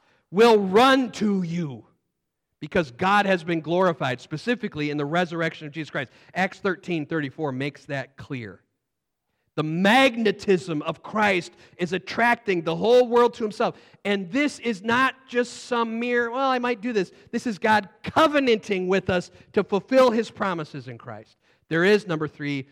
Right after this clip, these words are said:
a condition. Verse six and seven of Isaiah fifty-five. How do we enter then into the enjoyment of this covenant?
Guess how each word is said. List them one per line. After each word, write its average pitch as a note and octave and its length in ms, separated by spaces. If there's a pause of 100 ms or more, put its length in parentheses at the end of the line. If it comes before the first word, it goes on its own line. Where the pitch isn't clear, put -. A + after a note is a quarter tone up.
(160)
a C3+ 80
condition. C3 680 (480)
Verse A#2+ 200
six - 280
and A#2+ 120
seven A#2 300
of G#2+ 80
Isaiah G#2+ 320
fifty-five. G#2+ 420 (240)
How F#3+ 220
do G#3+ 100
we G#3 220
enter A3 380
then C#3+ 360
into D3+ 220
the D#3 120
enjoyment C#3+ 560
of D3 200
this C#3 160
covenant? B2+ 400